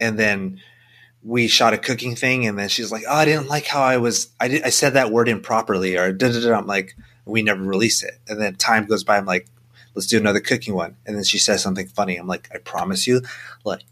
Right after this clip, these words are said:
let's release this funny piece right here. This, you being hilarious here at this moment with your family, it's awesome. Let's, can we release that?" She's like, "Fine."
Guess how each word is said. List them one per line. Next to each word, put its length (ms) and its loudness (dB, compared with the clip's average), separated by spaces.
let's 280 2
release 440 0
this 180 0
funny 340 -2
piece 360 -6
right 120 0
here. 160 -2
This, 360 0
you 120 2
being 240 2
hilarious 600 0
here 160 0
at 100 -4
this 220 -2
moment 260 -4
with 120 -10
your 100 -2
family, 300 -2
it's 100 -8
awesome. 320 -2
Let's, 180 0
can 160 -2
we 80 0
release 340 2
that?" 180 -2
She's 180 -6
like, 120 -8
"Fine." 340 0